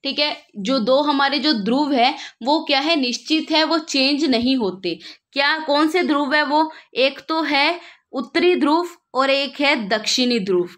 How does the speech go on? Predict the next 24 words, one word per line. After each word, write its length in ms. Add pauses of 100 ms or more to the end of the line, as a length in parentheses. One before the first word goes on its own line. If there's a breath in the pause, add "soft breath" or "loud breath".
ठीक 180
है, 60
एक 340
तो 100
है 240
उत्तरी 380
ध्रुव 340 (320 loud breath)
और 140
एक 300
है 80
हमारा 540 (240 loud breath)
दक्षिणी 760
ध्रुव। 360 (280 loud breath)
ये 200
जो 180
ज़ीरो 360
डिग्री 420
की 140
क्या 220
हो 180
गई 160
हमारे 380
पास, 380
भूमध्य 800